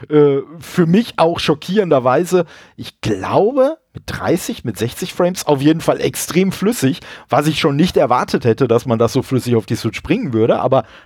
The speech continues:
das nur mal so am Rande. Und, ähm, ja, aber das waren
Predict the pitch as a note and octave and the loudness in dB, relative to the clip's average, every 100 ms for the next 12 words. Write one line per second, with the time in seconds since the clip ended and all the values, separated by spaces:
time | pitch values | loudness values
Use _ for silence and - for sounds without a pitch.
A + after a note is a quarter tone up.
0 | - A2 - A#2 G#2 G#2 G2 G2+ A#2+ A3 | -4 -2 -2 -4 -2 -2 -2 0 0 2
1 | C3 A3 - - - - D3+ D3 D3+ - | 2 2 -2 -18 -10 0 2 2 -2 -6
2 | - C3+ B2+ - _ E3+ A3 - C#3+ D3 | 0 2 2 -6 _ 0 0 -2 -2 0
3 | D3 C#3+ F#3 | 0 0 -2